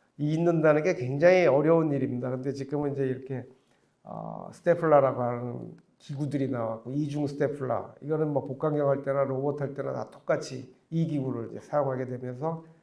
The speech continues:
항문 보존 수술이 조금 더 이제 쉬워지게 된 거죠.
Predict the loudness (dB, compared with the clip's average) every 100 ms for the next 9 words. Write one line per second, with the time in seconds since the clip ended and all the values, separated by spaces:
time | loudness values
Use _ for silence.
0 | _ -6 -2 0 0 0 0 -2 -4 -4
1 | -8 -6 -4 -4 -6 -10 -12 _ _ _
2 | -12 0 6 8 6 -2 -4 -8 -10 -16
3 | -18